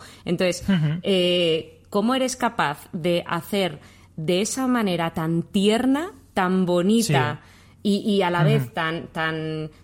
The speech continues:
Speaker 1: por lo que decía Miriam, ¿no? Te, te genera un cierto rechazo, un "es que ni de coña", o sea, ni de coña,
Speaker 2: Ujú.
Speaker 1: ¿cómo no va a pensarse el juez si darle la custodia de su hijo a este señor,
Speaker 2: Exacto.
Speaker 1: ¿no?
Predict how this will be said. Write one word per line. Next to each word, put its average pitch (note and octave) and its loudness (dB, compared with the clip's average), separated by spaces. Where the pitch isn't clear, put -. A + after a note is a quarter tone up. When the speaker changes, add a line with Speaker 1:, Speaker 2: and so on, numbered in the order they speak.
Speaker 1:
por E3+ -8
lo E3+ -2
que F#3 0
decía G#3 2
Miriam, F3 4
¿no? A#3 0
Te, F3+ 0
te F3+ -6
genera F3 -2
un A3 2
cierto G3+ 0
rechazo, G3 -2
un G#3 4
"es F3+ -4
que G#3+ 2
ni A#3+ 4
de D#3 -2
coña", C4 2
o F#3 -4
sea, F3+ 0
ni F#3+ 2
de D#3+ 0
coña, A3+ 2
Speaker 2:
Ujú. - -4
Speaker 1:
¿cómo A#3+ 0
no A3+ 4
va A3 2
a G#3 -6
pensarse F#3+ 0
el F3+ 0
juez G3 0
si - 0
darle F#3+ 0
la G3 0
custodia F#3 2
de F#3 2
su F#3 2
hijo F3 0
a F3+ 2
este F#3 -4
señor, E3+ 2
Speaker 2:
Exacto. D#3+ 0
Speaker 1:
¿no? C3 -2